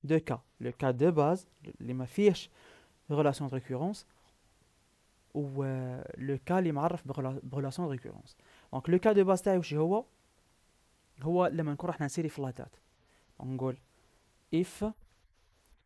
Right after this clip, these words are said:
راح نجرب نفس لا كونديسيون هذيا. لو تكون لا ليست ال نول، او تكون الفي اقل من القيمه، من اول قيمه في لا ليست ال.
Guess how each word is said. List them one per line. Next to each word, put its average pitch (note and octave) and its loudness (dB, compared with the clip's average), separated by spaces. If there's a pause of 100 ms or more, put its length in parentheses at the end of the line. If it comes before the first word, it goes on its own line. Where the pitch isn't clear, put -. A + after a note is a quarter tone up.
راح - -12
نجرب C3+ -4
نفس - -8 (400)
لا B2+ -12
كونديسيون C3+ -8
هذيا. C3+ -6 (4000)
لو F#3 2 (800)
تكون F3+ 4
لا E3 4
ليست E3+ 0
ال D#3 2
نول، D#3+ -2 (1300)
او G#3 6
تكون E3+ 2
الفي D3 0
اقل F#3 2
من E3+ 0
القيمه، F3+ 0
من - -4
اول D#3 2
قيمه E3+ 2
في D3 -8
لا C#3 -2
ليست - -6
ال. B2+ -12